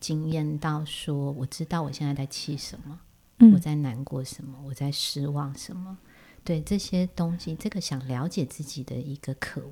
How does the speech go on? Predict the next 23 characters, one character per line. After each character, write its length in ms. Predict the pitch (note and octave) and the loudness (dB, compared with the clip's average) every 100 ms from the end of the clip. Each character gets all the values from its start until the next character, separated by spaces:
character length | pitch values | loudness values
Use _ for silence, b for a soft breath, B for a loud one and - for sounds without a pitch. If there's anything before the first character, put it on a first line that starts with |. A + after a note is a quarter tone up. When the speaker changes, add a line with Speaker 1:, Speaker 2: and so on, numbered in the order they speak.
| - | -8
Speaker 1:
望， 240 | D3 C#3 - - | -6 -8 -16 4
Speaker 2:
嗯。 280 | B3+ C4 F#3 - | 12 12 12 6
Speaker 1:
是 180 | - | -10
非 300 | E3+ - D3+ | -8 0 0
常 180 | D3+ C3+ C#3+ | 2 -2 -6
重 280 | C#3+ C#3+ C3+ | -6 -6 -6
要 240 | D3 C#3+ F3 | -8 -8 -12
的。 100 | - G3 - | -16 -18 6
Speaker 2:
嗯。 280 | A#3 A3+ F#3+ - | 12 12 10 4
Speaker 1:
对， 340 | - D3+ - F3 | -6 -4 -6 -10
然 140 | - D3+ | -6 -6
后 440 | - F#3+ F3 E3 - - - - - - | -4 -4 -2 -4 -10 -20 -20 -20 -20 -14
能 380 | G3+ F3 D3+ D#3+ | -2 0 2 0
够 400 | F3+ A#3+ G#3+ D#3 - | 0 2 4 2 -2
愿 340 | A3 G3+ F#3 F3 | 2 4 4 2
意 160 | F3+ D#3+ | 0 0
去 480 | - - F#3+ D3+ D#3+ - | -6 -2 0 0 -2 -4
跟 280 | E3+ D#3+ D#3+ - | -2 0 -4 -6
一 100 | D#3+ | -6
个 220 | D3+ E3 | -2 0
人 200 | D3 C#3+ | 0 0
建 380 | D3 F#3 D#3 D3 | -2 0 0 0
立 220 | D3+ D3+ | -2 -4